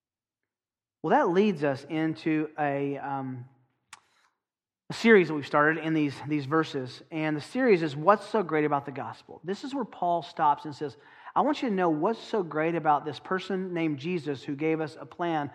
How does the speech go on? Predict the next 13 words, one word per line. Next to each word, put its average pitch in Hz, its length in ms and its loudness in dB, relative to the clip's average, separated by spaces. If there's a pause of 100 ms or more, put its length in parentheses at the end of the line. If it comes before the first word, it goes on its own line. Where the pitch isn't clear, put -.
(160)
called 151 320 4
salvation. 139 600 -2
What's 190 400 0 (220)
so 160 640 2 (220)
great 156 420 4
about 143 260 2
the 151 60 -6
gospel?" 139 460 -4
Last 247 360 4
time, 160 320 6 (300)
we 175 160 4
understand 180 600 2
that, 147 280 0